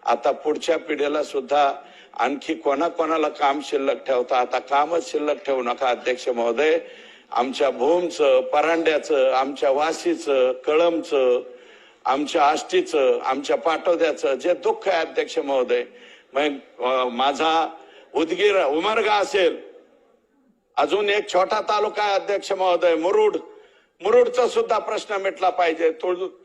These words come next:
मुरुड नाहीये त्याच्यामध्ये, मुरुड, सॉरी, तो लातूरमध्ये आहे. मी तीन जिल्ह्याचा प-, हे यांनीच मतदान दिलं म्हणून तीन जिल्ह्यात गेलो होतो अध्यक्ष महोदय.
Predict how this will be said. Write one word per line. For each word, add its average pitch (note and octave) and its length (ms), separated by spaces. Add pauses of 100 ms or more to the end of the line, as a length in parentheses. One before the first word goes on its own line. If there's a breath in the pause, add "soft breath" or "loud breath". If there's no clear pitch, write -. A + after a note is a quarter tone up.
(160)
मुरुड F#3+ 280
नाहीये G3 360
त्याच्यामध्ये, E3+ 720 (540 soft breath)
मुरुड, E3 320
सॉरी, D#3+ 380 (380)
तो D#3 140
लातूरमध्ये D3 680
आहे. A2 220 (640 soft breath)
मी C#3+ 160
तीन D#3 400
जिल्ह्याचा D#3 400
प-, D3+ 160
हे C#3 240
यांनीच D#3 380
मतदान D#3+ 420
दिलं D#3 220
म्हणून D3+ 320
तीन C#3+ 240
जिल्ह्यात C3+ 320
गेलो A#2+ 280
होतो A#2 200
अध्यक्ष A2+ 400
महोदय. - 340